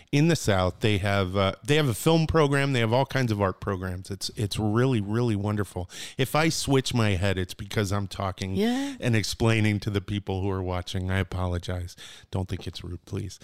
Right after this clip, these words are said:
Speaker 2: No, no, no.
Speaker 1: Um, now, before, okay, so s-, this, I'm assuming, was after the army.
Speaker 2: Yeah.
Speaker 1: Correct?
Speaker 2: Sure.
Speaker 1: So I have an interesting question for you. So being,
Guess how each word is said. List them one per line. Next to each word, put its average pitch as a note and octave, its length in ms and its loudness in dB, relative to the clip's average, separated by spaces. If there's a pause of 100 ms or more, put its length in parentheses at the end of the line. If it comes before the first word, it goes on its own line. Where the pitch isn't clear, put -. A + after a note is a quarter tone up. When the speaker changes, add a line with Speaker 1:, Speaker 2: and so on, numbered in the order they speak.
(120)
Speaker 2:
No, F3+ 180 2
no, F#3 120 2
no. G3 100 2
Speaker 1:
Um, A#2 320 4
now, D#3+ 580 4
before, B2+ 880 2 (480)
okay, G#2+ 560 2
so A#2+ 800 6
s-, - 260 -6
this, D3+ 540 2 (100)
I'm C#3+ 220 4
assuming, A2+ 640 2 (560)
was A2 500 4 (140)
after A#2+ 520 -2
the G#2+ 180 0
army. F#2 380 0 (500)
Speaker 2:
Yeah. E3 360 -2
Speaker 1:
Correct? G#2+ 360 2
Speaker 2:
Sure. D3 400 -2 (220)
Speaker 1:
So C3+ 600 0
I D#3+ 120 0
have G3+ 140 -2
an A#2 180 0
interesting B2 560 0
question A2+ 540 -2
for - 220 -14
you. - 260 -14 (1200)
So - 240 0
being, G3+ 520 2